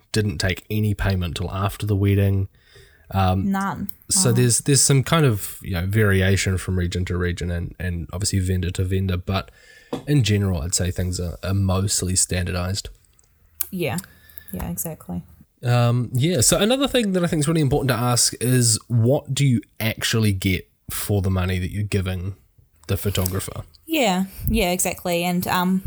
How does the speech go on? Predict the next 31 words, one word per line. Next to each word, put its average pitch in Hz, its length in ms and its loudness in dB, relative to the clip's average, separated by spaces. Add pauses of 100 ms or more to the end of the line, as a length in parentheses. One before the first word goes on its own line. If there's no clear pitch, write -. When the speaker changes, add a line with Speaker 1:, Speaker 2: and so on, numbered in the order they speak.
Speaker 2:
I 202 40 2
guess 190 380 0
we 180 300 0
kind 190 200 4
of 185 280 0
skimmed 190 320 2
over 175 240 2
the 190 80 0
contract 190 560 -2
part 180 200 2
as 175 140 0
well, 170 480 0
um, 175 340 -2 (120)
kind 175 100 -2
of - 80 -6
ties 170 300 0
into 175 240 -2
that, - 360 -4 (120)
um, - 320 -4
in 202 100 -6
terms 196 260 -6
of - 280 -8 (100)
what - 160 -2
you're 170 140 -2
actually - 240 -4
getting 170 400 -4
for 175 100 -6
your - 260 -2
coin. - 460 -6 (480)
Speaker 1:
Yeah. 107 440 2 (680)
Um, 98 460 2